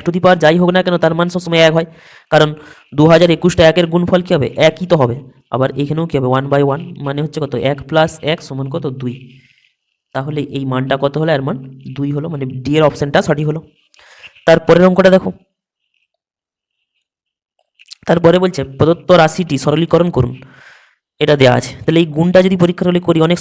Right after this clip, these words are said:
সময় লেগে যাবে। তাহলে এটাকে কি, গুণটাকে সহজে করার জন্য আমরা কি বীজগণিতিক সূত্র লাগাবো? এটা আছে into one into কত আছে? হাজার, দশ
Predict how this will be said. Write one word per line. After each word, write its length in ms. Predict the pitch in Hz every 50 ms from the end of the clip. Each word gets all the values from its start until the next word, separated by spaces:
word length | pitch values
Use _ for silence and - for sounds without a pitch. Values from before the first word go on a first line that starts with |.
| -
সময় 180 | - 165 175 170
লেগে 120 | 165 160 147
যাবে। 100 | 143 143 151 151
তাহলে 160 | 151 151 151 151
এটাকে 220 | 156 165 165 165 180 175
কি, 100 | 160 135 139 135 135 - - _ _ _ _ _ _ _ _ -
গুণটাকে 460 | 131 143 165 175 175 180 165 - 135 - 135 - - - - _ _ _ - -
সহজে 300 | 151 156 170 170 185 175 175
করার 160 | 170 170 170 165
জন্য 120 | 170 156 139 135 135
আমরা 140 | 135 165 165 -
কি 60 | 131 127
বীজগণিতিক 400 | 135 147 151 160 165 165 175 175 - -
সূত্র 160 | 165 - 165 160 160
লাগাবো? 220 | 156 160 156 160 185 - - _ _ _ _ _ _ _ _ _ _ _ _ _ _ _ _ _ _ _ _ _ _ _ _ - 139
এটা 160 | 147 139 151 147 151 147
আছে 200 | - - 180 202 208 - - 147
into 300 | 151 151 151 151 160 190 220 - - - - _ _ _ _ _ _ _ _ _ _ - 131 131 131
one 140 | 131 139 165 - - 139 156
into 220 | 156 160 156 156 165 156
কত 120 | 156 156 - 160 160
আছে? 160 | 156 - 175 185 180 - - - 135
হাজার, 440 | 135 135 135 135 73 73 78 85 90 - - - _ _ _ _ _ _ _ _ - -
দশ 120 | 135 135